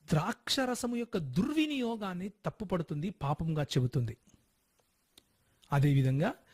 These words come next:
ద్రాక్ష రసము మరియు మద్యమును వేర్వేరుగా చెబుతూ, ద్రాక్ష రసాన్ని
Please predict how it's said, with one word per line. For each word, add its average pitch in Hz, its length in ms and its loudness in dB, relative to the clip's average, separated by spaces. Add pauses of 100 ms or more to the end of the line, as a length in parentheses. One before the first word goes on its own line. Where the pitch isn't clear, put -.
(240)
ద్రాక్ష 147 640 0
రసము 233 680 2 (540)
మరియు 185 300 4
మద్యమును 196 760 2 (100)
వేర్వేరుగా 208 880 0
చెబుతూ, 156 520 -4 (500)
ద్రాక్ష 135 680 -4
రసాన్ని 190 680 -4